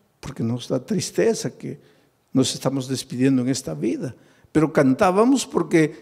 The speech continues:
tenemos la esperanza, porque su hija va a resucitar y yo lo voy a abra-, la voy a abrazar a mi amiga". "¿Pero cómo va a resucitar?". Y entonces la hija agarró el texto bíblico y le dice, "Aquí está, cuando suene la trompeta,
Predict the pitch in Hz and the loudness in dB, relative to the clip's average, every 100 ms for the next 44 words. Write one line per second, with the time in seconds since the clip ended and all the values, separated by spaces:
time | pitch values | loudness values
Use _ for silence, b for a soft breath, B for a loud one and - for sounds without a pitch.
0 | B - 160 165 147 165 - 147 214 262 | B 2 4 4 4 4 4 4 6 6
1 | 180 - - - - - 208 269 196 143 | 4 -2 -4 -2 -2 2 4 4 4 4
2 | 131 127 - 147 165 139 160 170 - - | 4 0 -2 -4 -6 0 0 0 -8 -4
3 | 151 151 151 214 156 143 131 127 127 127 | 0 4 6 6 6 6 6 4 0 0
4 | 127 127 131 117 127 127 131 131 120 113 | 0 2 2 0 -4 -4 -4 -2 -2 -4
5 | 175 190 165 - _ _ _ _ _ _ | -4 -6 -10 -14 _ _ _ _ _ _
6 | _ _ _ - 262 - - - 466 339 | _ _ _ 0 0 0 -8 -2 0 0
7 | 277 254 - 190 202 - 131 - b b | 0 0 -2 -4 -4 -2 -2 -4 b b
8 | b - 135 117 135 131 139 131 139 135 | b -2 0 2 0 2 2 2 2 2
9 | 127 127 131 117 143 - - 127 131 127 | 2 2 0 2 -2 -2 -4 0 2 2
10 | 123 117 117 117 117 - 123 - - - | 0 -2 0 -2 -6 -8 -10 -10 -16 -4
11 | 170 120 120 - 165 165 160 151 139 - | 0 0 0 0 2 4 4 2 2 2
12 | 135 120 - 127 - 120 123 | 2 0 0 0 0 -10 -14